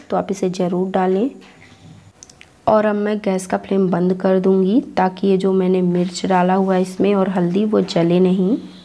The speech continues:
क्योंकि तेल हमारा अच्छे से गर्म है। और अब मैंने लिया हुआ है यहाँ पे लहसुन और अब मैंने यहाँ पे जो लहसुन लिया हुआ है, उसे अच्छे से कूट लूँगी।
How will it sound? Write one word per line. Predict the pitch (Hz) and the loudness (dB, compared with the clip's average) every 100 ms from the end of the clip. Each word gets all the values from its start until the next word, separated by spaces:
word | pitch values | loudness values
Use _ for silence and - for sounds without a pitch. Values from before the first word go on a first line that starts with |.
| - - | -20 -8
क्योंकि | - 180 196 | -6 -2 0
तेल | 185 185 | 2 2
हमारा | 190 185 175 180 | 2 2 2 0
अच्छे | 180 185 | -2 -6
से | 180 208 196 | -4 -6 -2
गर्म | 170 165 170 185 | -2 0 0 -2
है। | 185 190 - - - - - - - - - - | -2 -4 -6 -14 -20 -20 -20 -20 -20 -20 -10 -2
और | 175 170 - | 0 0 0
अब | 196 | 0
मैंने | 208 214 208 | 2 2 2
लिया | 202 196 202 | 2 2 2
हुआ | 202 196 | 2 2
है | 196 | 2
यहाँ | 190 190 | 0 0
पे | 202 | 2
लहसुन | 190 170 165 165 190 220 277 - - _ _ _ - | 2 2 0 -2 0 0 0 -6 -20 _ _ _ -10
और | - 180 175 - 202 | -2 0 0 0 -2
अब | |
मैंने | 220 220 220 226 | 0 0 0 0
यहाँ | 214 208 | -2 -2
पे | 214 | -2
जो | 202 214 | 0 0
लहसुन | 196 190 214 208 | 0 -2 -2 0
लिया | 202 208 | 2 2
हुआ | 202 202 | 2 0
है, | 202 226 | 0 0
उसे | 220 202 | -2 -4
अच्छे | 196 202 | -4 -2
से | 190 202 | -2 -2
कूट | - - 185 190 208 | -4 -2 0 0 2
लूँगी। | 202 202 208 | 2 2 2